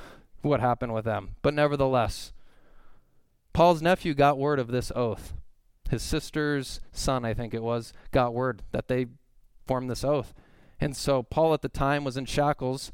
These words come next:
This commander, Roman commander in charge of a thousand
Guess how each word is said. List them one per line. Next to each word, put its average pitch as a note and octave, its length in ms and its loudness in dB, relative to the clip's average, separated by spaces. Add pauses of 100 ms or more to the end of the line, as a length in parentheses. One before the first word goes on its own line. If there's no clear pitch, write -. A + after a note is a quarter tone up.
(160)
This - 160 -2
commander, C3+ 640 0 (180)
Roman C#3+ 300 0
commander C3 540 -2
in B2 80 -8
charge C#3 260 0
of A#2+ 60 -6
a A#2 60 -4
thousand B2+ 560 -2